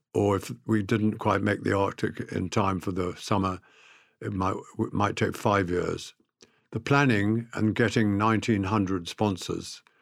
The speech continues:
took us in the S A S barracks seven years' work without pay. So we had to make a living in pubs on weekends, but drumming up support. And, uh,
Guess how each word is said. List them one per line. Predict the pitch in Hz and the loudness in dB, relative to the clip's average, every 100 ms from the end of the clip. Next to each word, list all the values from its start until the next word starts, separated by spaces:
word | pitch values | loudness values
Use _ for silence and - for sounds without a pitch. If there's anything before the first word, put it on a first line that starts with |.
| _ _ _ _ | _ _ _ _
took | - 113 107 | -2 0 2
us | 92 85 - | 0 -2 -4
in | - 110 | 0 2
the | 104 98 | 2 2
S | 87 110 | 0 -2
A | 92 | -2
S | 87 | -4
barracks | - 92 92 92 - - _ - | -4 -2 -2 -6 -12 -18 _ -6
seven | - 107 101 | 0 2 2
years' | 98 95 92 90 | 0 0 -2 0
work | 104 90 90 - - | 0 0 -4 -8 -6
without | 95 92 92 | 0 0 -2
pay. | - 90 87 - _ _ _ _ _ _ _ | -4 -4 -4 -8 _ _ _ _ _ _ _
So | - 101 | -2 0
we | 98 - - 101 | 0 -2 -8 -2
had | 107 | -2
to | 107 98 101 - - - | 0 -4 -6 -16 -16 -8
make | - 104 104 | -2 0 2
a | |
living | 101 101 101 92 87 _ - | 2 2 0 -2 -8 _ -10
in | - 95 | -6 -2
pubs | 110 87 80 - - _ _ - | 0 -2 -4 -12 -14 _ _ -4
on | 92 92 95 | -2 0 0
weekends, | 101 92 101 87 87 - - _ _ _ _ _ _ _ _ _ _ | 0 0 -2 -2 -6 -10 -16 _ _ _ _ _ _ _ _ _ _
but | 104 98 | -4 2
drumming | 117 110 104 | 2 4 4
up | 95 - - | 2 -2 -10
support. | - 104 113 101 107 | -8 0 2 0 -2
And, | - 101 - | -8 -8 -8
uh, | - | -14